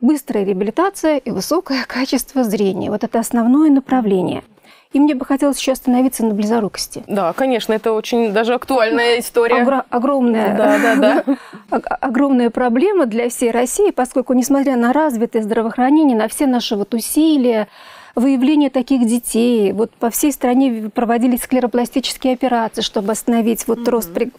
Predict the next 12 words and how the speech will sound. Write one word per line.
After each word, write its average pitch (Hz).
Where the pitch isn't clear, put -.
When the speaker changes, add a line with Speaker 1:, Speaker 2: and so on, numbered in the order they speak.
Speaker 1:
близорукости 233
у 233
детишек. 220
Эта 269
проблема 277
не 262
была 262
решена, 262
м, 247
до 233
тех -
пор, 381